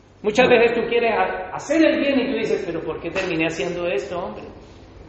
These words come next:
Es que yo no quería hacer esto, yo quería hacer el bien y mira cómo he terminado".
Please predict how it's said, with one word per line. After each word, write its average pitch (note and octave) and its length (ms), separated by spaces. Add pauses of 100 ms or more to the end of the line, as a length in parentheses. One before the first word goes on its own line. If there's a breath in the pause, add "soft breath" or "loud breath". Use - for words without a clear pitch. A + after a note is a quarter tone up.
(340)
Es F#3+ 160
que A#3+ 100
yo C#4 80
no C#4 140
quería C#4 300
hacer B3+ 340
esto, C#4+ 680
yo C4+ 140
quería D#4 260
hacer D4 280
el D4 220
bien D#4+ 280
y D#4+ 100
mira D#4+ 280
cómo D4 160
he C#4 100
terminado". A3+ 800